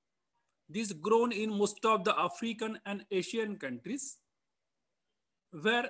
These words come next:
you will find the drought conditions. And one more thing is that as compared to other crops, millets won't require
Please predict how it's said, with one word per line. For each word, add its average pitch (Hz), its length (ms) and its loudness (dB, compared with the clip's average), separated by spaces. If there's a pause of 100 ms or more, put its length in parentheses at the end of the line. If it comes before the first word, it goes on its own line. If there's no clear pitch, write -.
(200)
you 196 240 -4
will 233 160 -2
find 214 460 2 (840)
the 165 540 -4 (380)
drought 220 360 4
conditions. 180 760 -4 (3250)
And 214 360 2 (560)
one 170 240 6
more 240 220 10
thing 247 260 8
is 190 200 2
that 147 340 4 (520)
as 220 220 0
compared 233 380 -4
to 247 200 -8
other 180 280 0
crops, 165 500 -4 (680)
millets 208 680 0 (180)
won't 233 300 0
require 196 560 -2